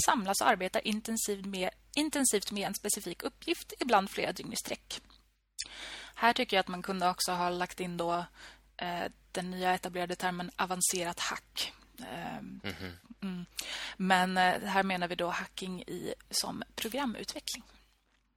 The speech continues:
Speaker 2: Yes.
Speaker 1: Mm, intressant. Nästa ord på listan är henifiera. Att,
Speaker 2: Henifiera.
Speaker 1: att byta ut pronomen han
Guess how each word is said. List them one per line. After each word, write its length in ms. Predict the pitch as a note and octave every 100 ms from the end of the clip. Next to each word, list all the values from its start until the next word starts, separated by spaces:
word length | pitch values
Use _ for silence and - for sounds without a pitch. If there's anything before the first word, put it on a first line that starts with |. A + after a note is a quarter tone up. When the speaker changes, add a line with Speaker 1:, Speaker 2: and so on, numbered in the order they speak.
| -
Speaker 2:
Yes. 280 | F2 E2 - - -
Speaker 1:
Mm, 240 | - - A#3 - -
intressant. 720 | G#3 G#3+ - - - - - - - - - - - -
Nästa 340 | A#3+ A#3+ - D4+
ord 160 | C#4
på 60 | B3+
listan 340 | B3 - G3+
är 180 | G3+ F#3+
henifiera. 1120 | - - - C4 C4+ D#4 - D#4 D4+ E4 C4 - - - - - - _ - -
Att, 300 | G2+ - - A#2
Speaker 2:
Henifiera. 1040 | A2 C3 A#2+ G#2+ A#2 - A2 G2+ E2 - -
Speaker 1:
att 280 | A3+ -
byta 360 | G#3+ G#3 C4+ D#4
ut 260 | B3+ B3+ -
pronomen 520 | C#4 A3 G3+ G#3 A3
han 400 | F#3 F3+ G3